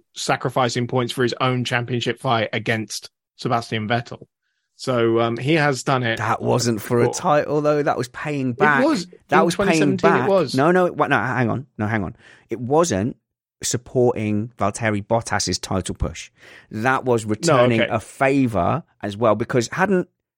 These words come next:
Speaker 2: hadn't Bottas gi-, already given up a place for Hamilton that year? So it would have looked very mean-spirited if he'd have then decided to go, "Actually, I need the points."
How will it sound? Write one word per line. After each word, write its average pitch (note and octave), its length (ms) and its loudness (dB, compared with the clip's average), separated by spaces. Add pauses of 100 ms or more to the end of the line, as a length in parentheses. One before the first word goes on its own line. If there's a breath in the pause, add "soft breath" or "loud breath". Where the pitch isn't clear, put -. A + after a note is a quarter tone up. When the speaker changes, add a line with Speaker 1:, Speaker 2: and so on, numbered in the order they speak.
(100)
Speaker 2:
hadn't F3+ 300 -2
Bottas D3 520 0 (480)
gi-, C#3 140 -2
already C3+ 360 4
given A#2+ 340 0
up A2+ 160 -2
a G#2+ 60 -2
place G#2 300 -2
for G#2 280 0
Hamilton G2 400 0
that F#2 160 -2
year? D#2 380 -6 (600)
So A#2 200 0
it F#2+ 80 -2
would A2+ 160 0
have G#2+ 100 -2
looked A2 180 0
very A#2 500 0
mean-spirited A2 960 0
if - 160 -4
he'd F#2+ 160 -2
have F2+ 100 -4
then F#2 160 0
decided F2+ 520 -2
to F2+ 180 0
go, E2+ 300 2
"Actually, D2+ 360 -4
I D2+ 80 0
need D2 140 -4
the - 80 -8
points." - 360 -12